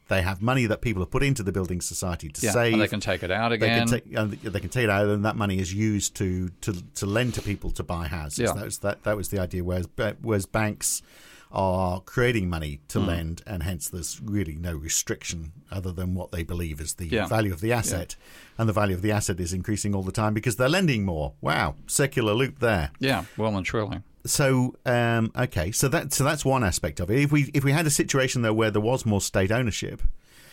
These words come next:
Speaker 1: uh, then there would be less stock available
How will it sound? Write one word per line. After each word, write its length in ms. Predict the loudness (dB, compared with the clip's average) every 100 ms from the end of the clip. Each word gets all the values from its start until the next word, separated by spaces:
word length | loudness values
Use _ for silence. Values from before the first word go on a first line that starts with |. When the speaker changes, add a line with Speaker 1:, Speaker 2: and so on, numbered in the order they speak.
| -20 -10
Speaker 1:
uh, 280 | 0 2 2
then 240 | 2 2
there 100 | 4
would 100 | 4
be 340 | 2 2 0 -4 -8
less 420 | -2 0 2 2
stock 720 | 2 0 0 -2 -2 -8 -20 _
available 720 | -2 0 4 4 2 0 -2